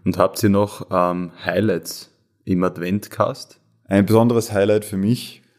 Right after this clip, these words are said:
Speaker 2: war die, äh, Aufnahme F wie Flieger, weil da der Gesprächspartner, was man ja nicht unbedingt erwarten würde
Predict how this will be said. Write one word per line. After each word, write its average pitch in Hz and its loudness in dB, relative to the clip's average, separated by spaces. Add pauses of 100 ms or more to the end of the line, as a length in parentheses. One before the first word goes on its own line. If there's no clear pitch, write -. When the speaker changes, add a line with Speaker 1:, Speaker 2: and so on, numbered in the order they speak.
Speaker 2:
war 90 2
die, 87 -6
äh, - -16
Aufnahme 87 -6
F - -4 (240)
wie 90 -6
Flieger, 101 -4 (140)
weil 90 2 (140)
da 90 -6
der 87 -10
Gesprächspartner, 90 -6
was 98 0
man 110 0
ja 110 0
nicht 113 0
unbedingt 107 0
erwarten 90 -4
würde 95 -4